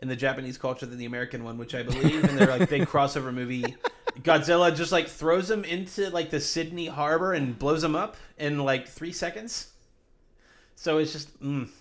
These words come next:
Speaker 1: beautiful. Yeah, I mean, that mo-, that movie deserves that level of respect. So
Speaker 2: Honestly, like, uh, that movie, b-, because the, the only way you can repay, uh, y-, y-, y-,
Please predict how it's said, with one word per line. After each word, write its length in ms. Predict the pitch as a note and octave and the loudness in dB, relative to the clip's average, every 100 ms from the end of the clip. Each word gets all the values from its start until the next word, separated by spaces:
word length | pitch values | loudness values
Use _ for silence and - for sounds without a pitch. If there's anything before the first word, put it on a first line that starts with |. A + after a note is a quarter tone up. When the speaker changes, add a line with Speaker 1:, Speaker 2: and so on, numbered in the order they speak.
| - _ - | -20 _ -10
Speaker 1:
beautiful. 580 | B2 A#2 - G#2+ A2 - | -8 -8 -10 -12 -12 -12
Yeah, 320 | A#2 A#2+ A#2+ C3 | -10 -8 -8 -2
I 80 | |
mean, 140 | E3+ G3+ | -2 0
that 160 | A3 G3+ | 0 0
mo-, 100 | G3+ - - - | -4 -8 -20 -6
that 420 | C#3 F#3+ - C#3+ | 4 4 4 -2
movie 580 | D#3 E3+ D#3 C#3 B2+ - _ - | 0 2 2 0 -4 -14 _ -2
deserves 580 | D#3+ C#3 D3 C#3+ B2+ | 0 2 4 4 2
that 200 | C3 B2+ | 0 0
level 240 | B2 B2 A#2+ | -2 -2 -2
of 80 | A2+ | -4
respect. 480 | - - G2 - - - _ - - _ - _ _ _ _ _ - - _ | -12 -14 -14 -16 -20 -20 _ -20 -20 _ -20 _ _ _ _ _ -20 -20 _
So 380 | - A2 A2 A2 D#3 | -14 -12 -10 -4 10
Speaker 2:
Honestly, 640 | F3 A#3+ A#3 G#3 G3 F3 | 12 12 8 8 8 8
like, 360 | D#3 D3+ C#3+ - | 6 4 2 0
uh, 140 | D#3 D#3 | 2 8
that 180 | F#3+ | 8
movie, 440 | G#3 A3 G3+ G#3+ G3+ | 10 6 6 2 2
b-, 220 | E3+ E3 | -2 -6
because 320 | E3 F3 G3 | -4 2 4
the, 140 | F#3 F#3 - - | 4 2 0 -2
the 100 | E3 | 4
only 280 | F3 A3 A3+ | 4 6 6
way 160 | G#3 G3+ | 6 4
you 160 | F#3+ | 2
can 140 | G3 E3+ | -2 -2
repay, 580 | D#3+ E3 F3+ F#3+ G3 F#3+ | -4 2 4 6 6 4
uh, 20 | F3 E3+ | -4 -4
y-, 140 | E3+ E3+ | -4 -2
y-, 140 | F#3 | -6
y-, 100 | F3+ | -4